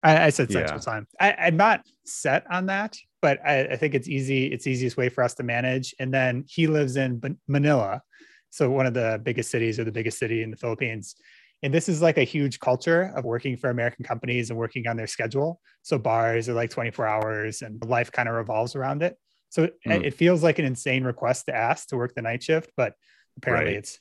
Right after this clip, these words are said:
Speaker 1: pretty standard over there.
Speaker 2: So I would say, yeah, first ninety days, you gotta, it's really important that you show up on time. It's really important that you,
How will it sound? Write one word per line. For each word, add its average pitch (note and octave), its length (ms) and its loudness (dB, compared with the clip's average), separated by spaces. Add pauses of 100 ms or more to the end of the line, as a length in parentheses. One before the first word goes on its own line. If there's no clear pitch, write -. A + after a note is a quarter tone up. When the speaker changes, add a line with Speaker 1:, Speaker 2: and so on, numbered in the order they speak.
(140)
Speaker 1:
pretty A2+ 200 0
standard A#2 400 -2
over A#2+ 180 -2
there. A2+ 320 -2 (1400)
Speaker 2:
So - 200 4
I C#3 160 6
would D3+ 240 2
say, C3 120 2
yeah, G2 240 4 (340)
first B2+ 280 0
ninety A2 260 4
days, F2+ 680 0 (120)
you - 140 -20
gotta, E2+ 420 -2
it's F2 120 -14
really G2+ 200 2
important F#2+ 260 0
that G2 60 2
you F#2 60 0
show F#2+ 160 0
up F2+ 120 -2
on F2+ 80 -4
time. F2 180 -4
It's E2 140 -8
really F#2+ 140 2
important F#2+ 300 -2
that F#2 120 0
you, E2+ 140 -2